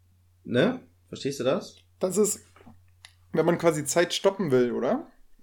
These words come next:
Speaker 1: Nee, ich, ich mein, <laughs> ich mein, je nachdem, wie die Uhren ausgerichtet sind. Also, du, stell dir vor, du hast eine Uhr, ne? Ein, ein Kreis.
Speaker 2: Mhm.
Speaker 1: So, ent-,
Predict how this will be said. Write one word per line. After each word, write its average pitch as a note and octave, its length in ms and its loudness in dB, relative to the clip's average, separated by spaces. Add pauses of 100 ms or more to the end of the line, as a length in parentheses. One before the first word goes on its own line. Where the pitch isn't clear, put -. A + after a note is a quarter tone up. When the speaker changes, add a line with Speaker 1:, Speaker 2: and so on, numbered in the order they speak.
(180)
Speaker 1:
Nee, D3 300 8
ich, E3 220 -2
ich - 120 0
mein, E3+ 320 4
<laughs> - 100 0
ich - 120 4
mein, F#3 340 4
je E3 120 4
nachdem, G#3 280 6
wie F#3 80 -2
die F3+ 120 -6
Uhren F3+ 200 4
ausgerichtet G#2+ 640 0
sind. G2 260 -4
Also, G#2+ 300 2
du, - 140 -12
stell E3 180 0
dir F#3+ 80 6
vor, F#3+ 160 2
du E3+ 60 4
hast E3+ 140 0
eine D3+ 100 -4
Uhr, G#2 260 0
ne? G3 280 -4 (240)
Ein, C#3+ 120 -4 (180)
ein C3+ 100 -4
Kreis. F#2 600 -4 (440)
Speaker 2:
Mhm. F#3 420 2
Speaker 1:
So, - 500 -2
ent-, G#3+ 340 0